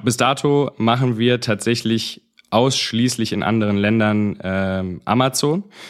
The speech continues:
Also wir sind ausschließlich präsent als Amazon-Seller in anderen Ländern.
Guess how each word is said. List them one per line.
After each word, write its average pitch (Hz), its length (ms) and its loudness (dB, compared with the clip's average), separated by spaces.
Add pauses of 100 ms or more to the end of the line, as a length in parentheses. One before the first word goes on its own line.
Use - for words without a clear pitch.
(160)
Also 98 260 -4
wir 101 60 0
sind 95 240 -4
ausschließlich 110 760 -2
präsent 101 600 -2
als 104 240 0
Amazon-Seller 104 840 0
in 101 140 -2
anderen 95 360 -2
Ländern. 120 480 0